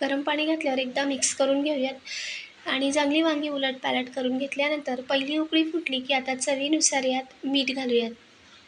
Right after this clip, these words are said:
एकदा ढवळून घेऊयात. चांगलं मीठ वांग्यामध्ये मिक्स करून घेतलं आणि आता मस्त अशी खळखळ उकळी आली, गॅस मंद आचेवर करूयात आणि मंद आचेवर करून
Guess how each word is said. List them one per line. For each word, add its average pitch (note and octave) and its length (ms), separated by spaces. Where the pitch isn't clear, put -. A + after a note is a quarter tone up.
एकदा C4 300
ढवळून C#4+ 400
घेऊयात. C#4+ 360
चांगलं D4+ 260
मीठ D#4 240
वांग्यामध्ये C#4 520
मिक्स C#4 340
करून C#4 280
घेतलं D4 460
आणि C4+ 220
आता C#4 200
मस्त C#4 280
अशी D#4 300
खळखळ C#4+ 340
उकळी C#4 300
आली, C#4+ 200
गॅस C#4 360
मंद C#4+ 240
आचेवर D4 460
करूयात C4 420
आणि C#4 140
मंद C#4+ 240
आचेवर D4 480
करून C#4 260